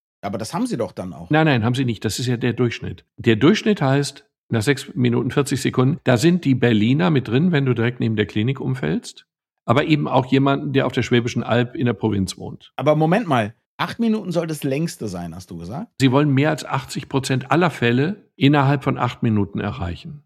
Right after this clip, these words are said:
Speaker 1: Ich hab doch Statistik gehabt, das kann doch nicht sein, dass du auf eine sechs vierzig kriegst, wenn du mehr als zwanzig Prozent länger über acht Minuten bist. Weil,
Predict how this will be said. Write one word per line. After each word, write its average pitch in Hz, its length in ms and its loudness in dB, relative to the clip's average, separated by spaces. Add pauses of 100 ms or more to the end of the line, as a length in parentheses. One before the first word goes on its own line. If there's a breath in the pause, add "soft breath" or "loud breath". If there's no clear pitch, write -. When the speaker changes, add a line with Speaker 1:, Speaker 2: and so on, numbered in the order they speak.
(140)
Speaker 1:
Ich 135 200 -4
hab 160 100 0
doch 170 120 0
Statistik 151 480 -8
gehabt, 160 280 -2
das 139 160 -6
kann 147 140 -4
doch 156 100 0
nicht 139 140 -6
sein, 147 160 -6
dass 135 120 -4
du - 80 -8
auf 120 140 -6
eine 135 100 -2
sechs 120 280 -10
vierzig - 520 -6
kriegst, - 400 -8 (140)
wenn 139 240 -2
du 127 100 0
mehr 123 460 0
als - 240 -6
zwanzig 170 520 -8
Prozent 143 580 -8 (120)
länger 147 640 0
über 127 240 -2
acht - 180 -10
Minuten 113 380 -4
bist. 82 300 -12
Weil, 117 220 0